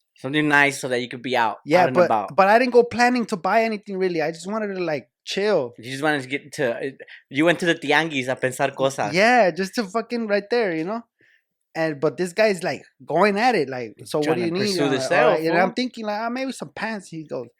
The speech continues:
Speaker 2: like, "What kind of pants?" Like, "Maybe, like, some chinos."
Speaker 1: Yeah, yeah,
Speaker 2: You
Speaker 1: yeah.
Speaker 2: know? And then he goes,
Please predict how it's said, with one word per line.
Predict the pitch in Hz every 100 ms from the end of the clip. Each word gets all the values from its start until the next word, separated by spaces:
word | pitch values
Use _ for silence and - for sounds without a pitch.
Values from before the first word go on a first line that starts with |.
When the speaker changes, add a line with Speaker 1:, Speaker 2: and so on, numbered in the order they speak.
| _ _ _ _ _ 151
Speaker 2:
like, | 147
"What | 135 156
kind | - 208
of | 202
pants?" | 180 143
Like, | 135 151
"Maybe, | 160 196
like, | 180 -
some | - 131
chinos." | 175 185 151 110 101 _
Speaker 1:
Yeah, | - 117 110 107
yeah, | 104
Speaker 2:
You | 143
Speaker 1:
yeah. | 147
Speaker 2:
know? | 185
And | 175
then | 151
he | 135
goes, | 131